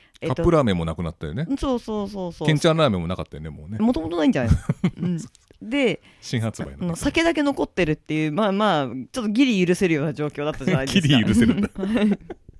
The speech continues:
Speaker 2: カップラーメンないのに、酒はある、ギリ許せるんだ。
Speaker 1: ギリ許せます、それは。はい。だけ-、
Speaker 2: はい。
Speaker 1: で、そんな話を聞いてて、
Speaker 2: うん。
Speaker 1: 前田さん本当に行くのかなと本当に思ってたんですよね。
Speaker 2: いや、本当俺もちょっとね、あの、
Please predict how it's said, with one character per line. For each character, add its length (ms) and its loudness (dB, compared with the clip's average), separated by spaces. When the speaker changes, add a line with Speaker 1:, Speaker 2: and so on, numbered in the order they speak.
Speaker 2:
カ 120 0
ッ 120 -4
プ 80 4
ラ 60 6
ー 100 2
メ 120 8
ン 40 4
な 100 8
い 60 6
の 100 4
に、 220 2
酒 240 4
は 120 8
あ 40 10
る、 160 4
ギ 160 0
リ 180 6
許 60 2
せ 120 0
る 100 0
ん 20 -6
だ。 80 -2
Speaker 1:
ギ 180 8
リ 300 2
許 40 -4
せ 100 -4
ま 100 -10
す、 140 -20
そ 80 -12
れ 120 -6
は。 140 -8
は 240 -2
い。 120 -8
だ 120 2
け-、 180 -2
Speaker 2:
は 40 0
い。 60 -4
Speaker 1:
で、 160 4
そ 220 -2
ん 80 2
な 100 2
話 420 0
を 80 0
聞 220 -4
い 60 -4
て 120 -2
て、 400 0
Speaker 2:
う 60 0
ん。 180 -2
Speaker 1:
前 160 0
田 80 -6
さ 120 -2
ん 40 0
本 320 0
当 120 0
に 160 4
行 60 -2
く 100 6
の 100 6
か 100 0
な 100 0
と 140 -2
本 180 0
当 120 0
に 80 6
思 140 6
っ 20 2
て 100 -10
た 60 -8
ん 80 -10
で 80 -20
す 80 -20
よ 140 -20
ね。 140 -6
Speaker 2:
い 60 -6
や、 120 0
本 180 -6
当 120 -6
俺 100 -2
も 100 -4
ち 60 -6
ょ 40 -4
っ 20 -8
と 80 -8
ね、 280 -6
あ 140 -6
の、 400 -8